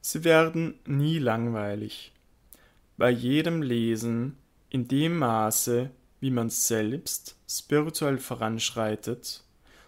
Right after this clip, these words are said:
offenbaren sie neue und tiefere Bedeutungen.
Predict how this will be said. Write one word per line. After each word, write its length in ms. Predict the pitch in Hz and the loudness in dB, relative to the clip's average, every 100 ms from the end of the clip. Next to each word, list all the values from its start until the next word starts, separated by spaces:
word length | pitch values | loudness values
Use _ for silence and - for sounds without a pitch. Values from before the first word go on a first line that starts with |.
| _ - | _ -6
offenbaren 680 | 143 151 139 143 160 165 160 | -2 0 4 4 4 0 -2
sie 500 | - 127 120 117 - | -2 0 -2 -4 -4
neue 720 | 123 123 117 113 117 113 143 - _ - | -2 2 2 4 2 0 -4 -10 _ -6
und 300 | 127 - - | -6 -6 -6
tiefere 560 | 135 127 120 120 113 | -2 -2 -2 -6 -2
Bedeutungen. 920 | 113 117 113 110 - 113 104 104 110 | 0 2 2 0 -4 -6 -6 -8 -12